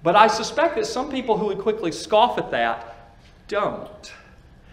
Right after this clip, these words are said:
And what you might find out is that the average length of time that many Christians pray is far less than ten minutes.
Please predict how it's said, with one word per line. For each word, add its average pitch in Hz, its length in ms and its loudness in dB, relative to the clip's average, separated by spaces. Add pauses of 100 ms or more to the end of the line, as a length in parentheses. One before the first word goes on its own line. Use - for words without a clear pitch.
(140)
And 196 160 2
what 233 180 2
you 233 80 0
might 277 360 4
find 240 300 2
out 214 260 6
is 202 100 0
that 208 140 4
the 214 160 -4
average 233 640 4
length 233 460 4
of 220 120 -2
time 226 520 6
that 196 200 -2
many 233 260 -2
Christians 233 440 -6
pray 185 520 6
is 180 160 0
far 180 880 8
less 180 460 4
than 160 180 -2
ten 147 320 -8
minutes. 135 500 -6